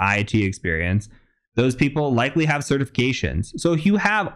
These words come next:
all the same aspects as somebody else, what is gonna make you more hireable than the other person? Soft skills, extracurriculars,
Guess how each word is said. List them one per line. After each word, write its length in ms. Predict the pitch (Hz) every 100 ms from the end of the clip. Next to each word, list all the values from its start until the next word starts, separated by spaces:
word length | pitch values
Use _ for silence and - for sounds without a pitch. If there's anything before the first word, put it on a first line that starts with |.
| -
all 300 | 175 220 226
the 160 | 156
same 380 | 151 170 175 175
aspects 500 | 120 123 147 127 113
as 140 | 104 -
somebody 380 | 123 143 123 90
else, 320 | 64 143 - _ _ _ -
what 200 | 117 202
is 120 | 220
gonna 120 | 202
make 240 | 170 151 151
you 80 |
more 220 | 139 123 123
hireable 480 | - 113 107 104
than 140 | 101 95
the 60 |
other 200 | 92 92
person? 520 | 90 98 82 78 - 113 - - _
Soft 400 | - 117 117 -
skills, 420 | - 170 185 190 _ _ -
extracurriculars, 880 | 131 - 151 151 143 156 156 180